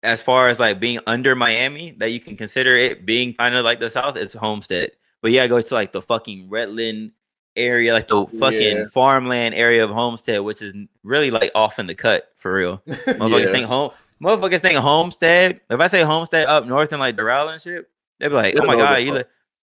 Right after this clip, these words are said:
Speaker 1: you live in the farmland." It's like, "No, bitch, I do not live in the fucking farmland." There's, uh, <laughs> there's
Speaker 2: Mm-hmm.
Speaker 1: houses and shit. Motherfuckers don't
Speaker 3: <laughs>
Speaker 1: have land over here. Like, goddamn, there's a
Speaker 3: <laughs>
Speaker 1: Walmart down the street. Like,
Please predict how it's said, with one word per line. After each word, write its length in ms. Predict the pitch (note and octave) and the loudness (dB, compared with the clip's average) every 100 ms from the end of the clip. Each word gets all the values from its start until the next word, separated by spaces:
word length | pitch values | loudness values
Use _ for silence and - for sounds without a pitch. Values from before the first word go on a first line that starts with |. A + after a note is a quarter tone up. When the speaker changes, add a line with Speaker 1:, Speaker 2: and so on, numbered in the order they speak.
| C#3+ | -6
Speaker 1:
you 60 | E3+ | 0
live 220 | D3 C3+ | 0 0
in 80 | A#2+ | -2
the 80 | G2+ | -2
farmland." 600 | A#2 B2+ C#3+ A#2+ G#2+ G#2+ | 2 2 2 -2 -4 -6
It's 80 | C3 | -4
like, 200 | B2 A#2+ | -4 -4
"No, 220 | D3 C3 | -6 -6
bitch, 260 | C3 B2+ | -8 -6
I 100 | A#2 | -6
do 120 | A#2 G#2+ | -6 -2
not 220 | C3+ C#3 | 0 0
live 120 | C#3 | 0
in 60 | C3 | -2
the 100 | B2 | -2
fucking 320 | C#3 B2+ A#2 | -2 -2 -4
farmland." 540 | C3+ C#3+ B2 G2 F2+ | 2 2 2 -4 -4
There's, 260 | G2+ A2+ - _ _ _ _ _ | -4 -4 -10 _ _ _ _ _
uh, 100 | A2 - - | -4 -4 -10
<laughs> 120 | - C3 - - - - - | -14 -14 -16 -20 -20 -10 -2
there's 180 | A#2+ | -2
Speaker 2:
Mm-hmm. 80 | - | 2
Speaker 1:
houses 560 | D#3 E3 A#2 E3+ E3 D3+ | 2 2 0 2 2 2
and 160 | E3 - | -2 0
shit. 320 | E3+ E3 C3 | 2 4 4
Motherfuckers 380 | C#3 D#3 D#3+ D#3 | 2 4 2 2
don't 160 | D#3 | -2
Speaker 3:
<laughs> 100 | D#3 | 0
Speaker 1:
have 140 | D#3 D3 | -2 -2
land 320 | D#3 D#3 D#3 | -2 0 0
over 160 | D3+ | 0
here. 360 | D3+ D3+ D#3+ E3 | -2 -2 -4 -2
Like, 280 | D3 B2 A#2 | 0 -2 0
goddamn, 720 | C#3+ C3 B2+ D#3 B2 G#2+ G#2+ | -2 -2 -4 -6 -6 -8 -8
there's 140 | B2 - | -6 -4
a 20 | |
Speaker 3:
<laughs> 20 | |
Speaker 1:
Walmart 520 | A2 C#3 D#3+ D3+ D3 | -4 -4 -2 0 2
down 220 | C3 D#3 D3+ | 4 2 0
the 100 | C#3 | -6
street. 460 | - D3 D#3 C3+ | -6 -6 -6 -4
Like, 320 | A#2+ A2+ G2+ | -2 -2 -2